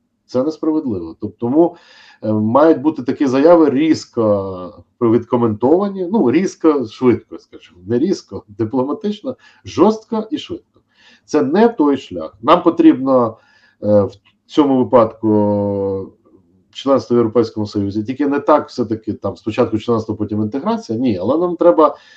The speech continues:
в червні рішення про кандидатство, чітка карта дорожня, ну, чаптери, тобто розділи, які ми виконуємо, ми вже частину виконали на, зараз по безпеці, по обороні, і дуже швидке членство в нато. Оце те, що може закріпити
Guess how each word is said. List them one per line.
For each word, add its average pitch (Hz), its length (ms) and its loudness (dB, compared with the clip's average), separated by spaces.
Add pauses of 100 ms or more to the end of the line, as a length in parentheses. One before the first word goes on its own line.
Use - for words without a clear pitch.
(160)
в - 60 -20
червні 123 420 6
рішення 110 360 0
про 104 140 -8
кандидатство, 180 760 0 (200)
чітка 143 440 2
карта 160 420 2
дорожня, 196 580 -2
ну, 127 320 -2 (140)
чаптери, 113 500 -2
тобто 117 280 -2
розділи, 131 560 2 (400)
які 120 200 0
ми 135 100 4
виконуємо, 147 800 2
ми 139 140 0
вже 107 160 -4
частину 123 520 -2
виконали 127 560 0
на, 156 160 -2
зараз 156 380 0
по 131 120 -8
безпеці, 139 480 -4
по 120 160 -2
обороні, 135 480 -2 (560)
і 214 360 4
дуже 165 300 2
швидке 147 360 -4
членство 120 420 -2
в 95 100 -14
нато. 82 140 -18 (720)
Оце 117 260 -4
те, 208 260 2
що 165 180 0
може 147 280 0
закріпити 131 920 0